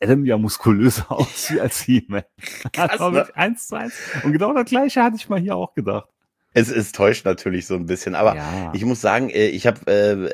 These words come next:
Speaker 2: also, äh, wie gesagt, der Trailer erzählt ja eine Story, die auch eins und eins der Film so abbilden könnte.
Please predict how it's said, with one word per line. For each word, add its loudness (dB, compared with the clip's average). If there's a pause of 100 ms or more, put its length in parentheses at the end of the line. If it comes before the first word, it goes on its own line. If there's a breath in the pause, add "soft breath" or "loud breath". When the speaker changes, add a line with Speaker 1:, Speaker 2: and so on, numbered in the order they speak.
Speaker 2:
also, 0
äh, -2
wie -8
gesagt, -4
der 0
Trailer 2
erzählt 2
ja 2
eine 2
Story, 0
die 0
auch 2
eins -2
und -8
eins -2
der 2
Film 0
so 0
abbilden -4
könnte. -10